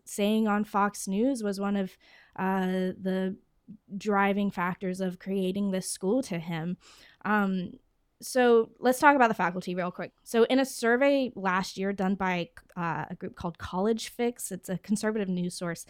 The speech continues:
they found that there is a sixteen-to-one ratio of Democrat to Republican professors on U N C's campus. Um, however, but yeah, the, the chancellor said people won't be hired based off their political affiliation. So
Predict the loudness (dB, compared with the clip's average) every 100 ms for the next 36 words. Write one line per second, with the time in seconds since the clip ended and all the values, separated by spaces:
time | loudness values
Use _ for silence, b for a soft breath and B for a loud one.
0 | B B B -2 4 6 8 6 4 4
1 | 0 0 0 0 -6 -4 -2 -2 -2 -6
2 | -2 0 0 0 2 4 4 2 2 0
3 | 0 0 -2 -2 0 2 2 0 -4 -2
4 | 0 0 -4 -2 0 0 0 0 -2 -6
5 | -4 -4 -6 -4 -6 -6 -10 -10 -8 -10
6 | -8 -6 -4 -4 -6 -8 -4 -2 -2 -4
7 | -8 -8 -10 -4 0 0 -2 -10 B B
8 | B B 0 4 4 2 -2 -8 _ _
9 | _ _ -8 -2 6 8 6 4 4 4
10 | 2 B B B _ _ 2 8 10 10
11 | 8 4 4 2 0 2 0 2 0 2
12 | 0 2 2 0 4 4 6 6 8 8
13 | 8 4 4 2 0 0 -2 0 2 2
14 | 4 0 0 -2 -2 -2 -4 -4 0 2
15 | 4